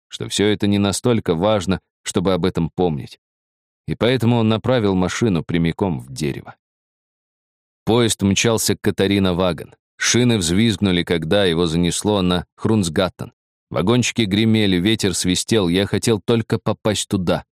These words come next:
Мне было нечего терять, а если что и было, в сравнении с тем, что я рисковал потерять,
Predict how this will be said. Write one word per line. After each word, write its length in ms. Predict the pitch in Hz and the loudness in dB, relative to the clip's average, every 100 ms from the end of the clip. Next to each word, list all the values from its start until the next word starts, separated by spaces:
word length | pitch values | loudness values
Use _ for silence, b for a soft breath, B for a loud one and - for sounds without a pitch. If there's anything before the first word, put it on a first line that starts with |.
| _ B B | _ B B
Мне 300 | 98 117 135 | 0 2 2
было 200 | 120 127 | 2 2
нечего 440 | 123 131 - 104 | 4 2 2 0
терять, 400 | 98 101 110 90 | 0 2 2 2
а 60 | 73 | 0
если 340 | 82 95 - | 0 0 -2
что 240 | 82 - 90 | -8 -2 0
и 80 | 80 | 0
было, 380 | 76 107 87 - _ | 0 0 0 -4 _
в 60 | |
сравнении 520 | - 87 95 98 87 | -2 0 2 2 0
с 120 | 82 - | -2 -2
тем, 220 | 113 95 | -2 -2
что 160 | - | -2
я 180 | 92 98 | 0 2
рисковал 460 | 92 85 85 87 90 | 0 0 -2 -2 -2
потерять, 520 | 85 - 82 98 - | -4 -2 0 0 -4